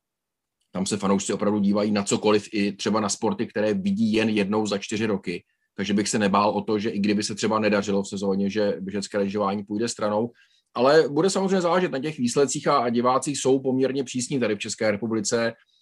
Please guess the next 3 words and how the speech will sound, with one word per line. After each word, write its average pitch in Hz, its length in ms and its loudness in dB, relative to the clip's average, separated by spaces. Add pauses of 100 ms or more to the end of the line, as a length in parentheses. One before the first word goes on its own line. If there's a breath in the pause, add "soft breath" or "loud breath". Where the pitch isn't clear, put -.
(180 soft breath)
Eh, 101 60 0 (1040)
ono 117 240 2
někdy 120 680 4